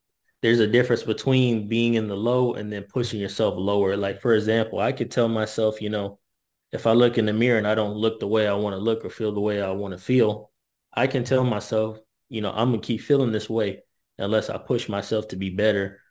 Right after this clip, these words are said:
versus just saying, you know, "I'm just a fat piece of shit. I'm, I'm nothing. I'm that." And that's what a lot of people struggle with. People are so quick to talk down on themselves, and they're not giving themselves actually constructive criticism. You need to be more constructive with your criticism, not just, "I'm just a fat loser." You need to say,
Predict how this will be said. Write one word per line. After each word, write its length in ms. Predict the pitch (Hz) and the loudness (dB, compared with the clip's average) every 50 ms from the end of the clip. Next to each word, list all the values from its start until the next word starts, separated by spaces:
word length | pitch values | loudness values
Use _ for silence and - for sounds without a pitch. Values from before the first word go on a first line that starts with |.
| _ _ _ _ _ | _ _ _ _ _
versus 340 | 117 113 110 - 110 101 101 | 2 2 2 0 -2 -4 -4
just 180 | 107 104 - | -6 -6 -4
saying, 240 | - 110 104 104 101 | -4 -2 -2 -2 -2
you 60 | 101 95 | -2 -4
know, 80 | 87 92 | -2 -2
"I'm 120 | 110 117 | -2 -2
just 160 | 110 98 - - | -4 -6 -8 -10
a 40 | 92 | -8
fat 280 | - 107 98 98 - | -4 -2 -2 -2 -2
piece 200 | - 110 101 - | -4 -8 -8 -10
of 60 | - - | -10 -10
shit. 400 | - - 117 107 - - - - - - _ | -6 -4 -4 -4 -4 -6 -10 -18 -20 -14 _
I'm, 200 | - 107 107 101 - - | -6 -6 -6 -6 -8 -8
I'm 240 | 95 107 104 104 104 | -6 -6 -4 -2 0
nothing. 360 | 110 110 107 - 98 98 101 | 0 0 0 -2 -6 -8 -6
I'm 180 | 104 107 107 | -8 -6 -4
that." 300 | 107 107 104 98 - - - - _ _ _ | -2 0 0 -2 -4 -8 -16 -20 _ _ _
And 80 | - 104 | -2 0
that's 180 | 117 123 127 | 0 0 0
what 100 | 120 110 | 0 0
a 40 | 107 | 2
lot 220 | 107 113 113 110 110 | 4 4 4 4 4
of 80 | 110 | 2
people 240 | - 117 104 107 101 | 0 -4 -4 -4 -6
struggle 360 | - - - 117 120 113 104 | -4 0 2 4 4 4 2
with. 160 | 101 98 95 | 0 0 -2
People 600 | - 127 123 - 120 117 110 107 110 - - - _ _ _ - | -2 -4 -4 0 2 2 2 2 2 -2 -8 -14 _ _ _ -8
are 100 | 110 - | -6 -6
so 240 | - - 117 110 | -2 0 0 0
quick 280 | 107 - - 117 110 113 | 0 2 2 2 2 2
to 80 | - 101 | -2 -6
talk 300 | - - 117 95 95 98 | -4 -4 -4 -4 -2 -4
down 260 | 101 98 104 113 117 | -2 0 0 2 2
on 120 | 110 107 101 | 2 0 -2
themselves, 560 | 98 98 95 - 101 98 95 95 95 - - _ _ _ _ _ _ _ - | -4 -6 -6 -6 -4 -4 -4 -4 -6 -10 -16 _ _ _ _ _ _ _ -8
and 160 | - 107 104 | -4 -2 0
they're 80 | 107 113 | 2 4
not 340 | 120 117 110 110 - - - - _ - | 4 4 2 2 -2 -4 -10 -16 _ -4
giving 240 | 127 117 113 110 110 | 0 0 0 2 0
themselves 360 | 110 104 101 - 113 107 104 - | -2 -4 -2 -2 -2 -2 -2 0
actually 320 | 110 117 120 120 - 104 | -2 -2 -2 -2 -6 -8
constructive 500 | - 107 - - - 120 117 113 104 98 | -10 -10 -8 -2 0 0 0 0 -4 -4
criticism. 640 | - - 135 135 131 131 110 104 98 95 98 107 110 - _ _ _ _ _ _ _ | 0 2 2 2 2 0 -2 -4 -6 -6 -8 -12 -14 -16 _ _ _ _ _ _ _
You 100 | - 110 | -6 -2
need 180 | 117 117 117 113 | 2 2 2 2
to 60 | 110 | 2
be 300 | 104 110 110 110 104 120 - | 0 0 -2 -2 -2 -4 -4
more 220 | 127 113 110 110 | 0 0 0 0
constructive 540 | - - - - - 120 120 120 - 101 104 | -2 -6 -8 -2 0 0 0 0 -2 -4 -2
with 140 | 107 104 104 | -2 -2 -4
your 80 | 98 | -4
criticism, 540 | - - 117 107 107 - - 101 95 95 98 | -2 0 0 0 0 -2 -4 -6 -4 -4 -2
not 180 | 110 120 123 101 | -2 -2 -2 -2
just, 200 | 110 104 - - | -4 -6 -6 -6
"I'm 140 | - 110 117 | -6 -6 -6
just 200 | 113 107 - - | -6 -8 -8 -10
a 60 | - | -12
fat 280 | - - 101 98 - 90 | -6 -4 -4 -4 -2 -2
loser." 220 | 104 117 120 110 107 | 0 0 0 0 0
You 120 | 104 104 | -2 -4
need 180 | 104 101 101 95 95 | -4 -4 -4 -6 -8
to 20 | 92 | -10
say, 460 | - - - 104 98 95 95 95 - | -14 -10 -6 -4 -4 -4 -4 -6 -10